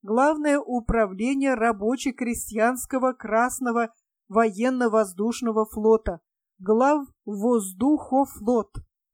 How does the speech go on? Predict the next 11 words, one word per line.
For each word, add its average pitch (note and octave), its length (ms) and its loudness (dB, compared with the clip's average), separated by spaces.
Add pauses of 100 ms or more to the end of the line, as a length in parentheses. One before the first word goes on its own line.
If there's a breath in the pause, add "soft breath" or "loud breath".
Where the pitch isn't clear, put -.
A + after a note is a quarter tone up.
(480)
Он D4+ 300 -2
ведал A#3 480 2
формированием, B3 1040 0
материально-техническим A#3+ 1500 -4
обеспечением, A#3+ 1040 -6 (340)
укомплектованием A#3 1400 0
кадрами A3+ 580 2
летного C4 580 0
и A#3+ 80 -4
технического A3+ 840 -4
состава B3+ 720 -2